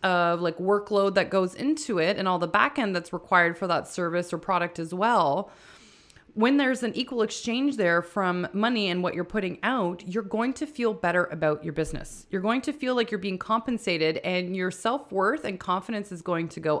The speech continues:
up. And best of all is you will be able to pay your bills <laughs> and then set up boundaries so that you're not working twenty-four seven.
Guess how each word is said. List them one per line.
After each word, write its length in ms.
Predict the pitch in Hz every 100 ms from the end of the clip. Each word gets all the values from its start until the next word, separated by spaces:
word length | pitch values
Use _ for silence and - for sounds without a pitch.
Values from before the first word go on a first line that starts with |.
| 185
up. 280 | 277 320 - - - -
And 200 | 220 208
best 280 | 233 302 294
of 120 | 233
all 260 | 247 262 247
is 120 | 208
you 100 | 214
will 120 | 214
be 260 | 202 180 220
able 180 | 403 415
to 140 | 277
pay 160 | 214 196
your 140 | 180
bills 460 | 170 151 214 359 - - - -
<laughs> 560 | 359 311 - - - -
and 140 | 247
then 140 | 269 277
set 200 | - 294
up 140 | 262
boundaries 480 | 247 262 285 240 -
so 80 | 226
that 180 | 208
you're 80 | 233
not 320 | 226 214 240
working 440 | 196 202 240 233 175
twenty-four 880 | - 196 208 208 180 _ 202 202 170
seven. 540 | - 185 180 - -